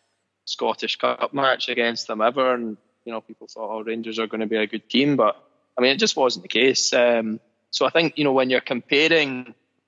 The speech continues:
Ange's victory this year in the league versus any of those Brendan Rodgers seasons, you know, I would say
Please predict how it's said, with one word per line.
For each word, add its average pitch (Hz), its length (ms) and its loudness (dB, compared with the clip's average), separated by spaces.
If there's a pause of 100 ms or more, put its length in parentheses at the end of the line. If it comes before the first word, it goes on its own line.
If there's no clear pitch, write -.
(140)
Ange's 135 800 -2 (500)
victory 131 360 -4
this 120 280 -4
year 123 440 0 (280)
in 117 180 -4
the 110 80 -4
league 131 420 2 (440)
versus 113 500 0
any 123 240 0
of 123 80 -2
those 113 220 -12
Brendan 110 480 -2
Rodgers 151 420 0
seasons, 117 420 -4
you 120 80 -4
know, 107 140 2
I 117 60 4
would 170 140 0
say 113 380 2